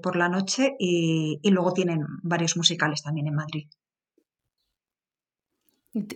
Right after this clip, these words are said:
Speaker 2: tu
Speaker 1: Bueno, y ahora
Speaker 2: papel
Speaker 1: estaban
Speaker 2: ahí es un
Speaker 1: también,
Speaker 2: poco
Speaker 1: ¿eh?
Speaker 2: tu papel, eh, co-, cómo, cómo podrías definir a, a, a una persona que te está escuchando? ¿Cuál es tu re-,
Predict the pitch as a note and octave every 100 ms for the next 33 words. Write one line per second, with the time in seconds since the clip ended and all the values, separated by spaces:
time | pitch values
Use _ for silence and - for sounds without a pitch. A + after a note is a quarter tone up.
0 | G3+ G3+ G3 F#3+ G3+ G#3 G#3 - G3+ G3
1 | G#3 G#3 - A#3 A#3 - - _ _ _
2 | _ _ _ _ _ _ _ - G#3 G3+
3 | G3+ G3 G#3+ A#3 - - - - - A3+
4 | A3 - A3+ A#3+ A#3+ A#3 A#3+ A#3 A3 G#3+
5 | G3+ G3 A3+ A#3+ B3+ - G#3 F#3+ F#3+ G3+
6 | - G3 F#3+ F#3 - F#3+ G3+ G#3 A3 A3
7 | G#3+ G#3 G#3 G3+ G3+ G3+ G#3 G3+ G3+ G3+
8 | G3+ A3+ G#3 G3+